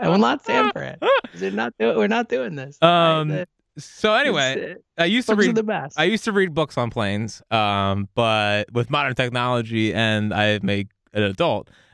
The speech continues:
Speaker 2: I now watch movies and
Speaker 1: Other way around, all right, buddy?
Speaker 2: <laughs> movies and T V shows. And I did watch The Big Lebowski for the first time.
Speaker 1: Oh, nice.
Speaker 2: It's a good movie.
Speaker 1: Dude, it's a good one.
Speaker 2: It's a good movie. I was, I,
Speaker 1: Yeah.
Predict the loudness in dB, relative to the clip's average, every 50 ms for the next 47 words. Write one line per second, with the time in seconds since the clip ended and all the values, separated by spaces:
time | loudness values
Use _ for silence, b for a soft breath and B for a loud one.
0 | b b -2 0 2 2 2 2 0 0 0 0 0 0 0 0 0 0 2 2
1 | 0 0 0 0 0 0 0 -2 -2 -2 0 0 0 0 0 0 -2 -4 -2 0
2 | 0 2 2 2 0 0 0 0 -2 -2 -2 -2 -2 -2 -2 -4 -4 -4 -6 -6
3 | -8 -8 -6 -6 -6 -6 -6 -12 -12 -10 -10 -10 -10 -8 -8 -6 -2 0 0 0
4 | 2 0 0 -2 -2 -2 -2 -2 0 0 -2 -2 -2 -2 -2 0 0 -2 -4 -6
5 | -6 -2 0 2 2 4 4 4 2 2 2 2 0 0 -2 0 0 0 0 2
6 | 0 0 -2 -2 -4 -2 -2 -2 0 0 -2 0 -2 -2 -2 -2 -4 -4 -2 -4
7 | -4 -4 -2 -4 -4 -2 0 -2 -2 0 0 0 0 0 -4 -6 -12 _ _ _
8 | _ _ _ _ -20 -18 -16 -14 -14 -14 -12 -12 -12 -10 -10 -8 -10 -10 -12 -12
9 | -12 -4 -2 0 2 4 4 4 4 2 0 -2 -6 -12 -8 -6 -4 -2 -2 -2
10 | -2 -2 -4 -6 -8 -10 -8 -2 0 0 2 2 2 2 0 -2 -4 -6 -4 -2
11 | 0 0 2 2 0 0 0 0 0 0 -2 -6 -8 -10